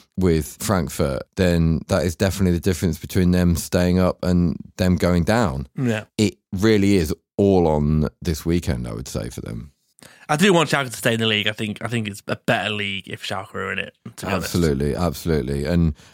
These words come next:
Speaker 1: one team that we haven't mentioned yet, but it's definitely a possibility if they were to lose their last two games, which isn't that much of a stretch, is,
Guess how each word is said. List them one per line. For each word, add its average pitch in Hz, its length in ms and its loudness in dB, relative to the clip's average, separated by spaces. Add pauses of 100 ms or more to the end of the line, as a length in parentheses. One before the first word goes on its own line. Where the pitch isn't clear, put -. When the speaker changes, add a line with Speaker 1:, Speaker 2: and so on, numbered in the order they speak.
(140)
Speaker 1:
one 117 160 4
team 113 240 4
that 101 60 4
we 92 120 2
haven't 123 280 2
mentioned 117 400 2
yet, 117 240 4
but 95 280 2
it's 98 280 -2 (200)
definitely 104 500 4
a 110 80 2
possibility 110 920 2
if 98 260 -4
they 101 300 4 (160)
were 98 300 4
to - 120 -4
lose 98 240 4
their 101 140 2
last 98 220 0
two 101 120 2
games, 101 340 2
which 95 220 -4
isn't 104 640 2
that 101 300 -2
much 104 260 0
of 90 80 -2
a 92 100 2
stretch, - 460 -2
is, 87 180 0